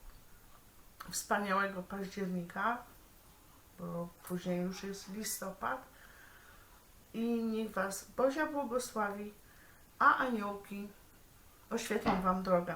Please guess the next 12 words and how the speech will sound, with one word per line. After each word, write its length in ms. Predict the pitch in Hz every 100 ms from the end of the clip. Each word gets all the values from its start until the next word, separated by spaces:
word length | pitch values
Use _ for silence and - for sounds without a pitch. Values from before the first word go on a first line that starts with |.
| -
którą 340 | - - 180
podążacie. 760 | 180 170 175 175 175 185 - 208 - - - - - -
I 80 | 220
zawsze 680 | 208 240 277 - - 254 233
je 300 | 196 196 - - - - - - - - -
pytajcie 640 | 226 226 220 196 185 -
i 120 | -
proście, 680 | 190 - 196 185 - - 190 - - - - -
a 100 | 196
będzie 480 | 196 190 180 180 190 - - 180
wam 340 | 180 175 185 - - 180
dane. 420 | 175 160 175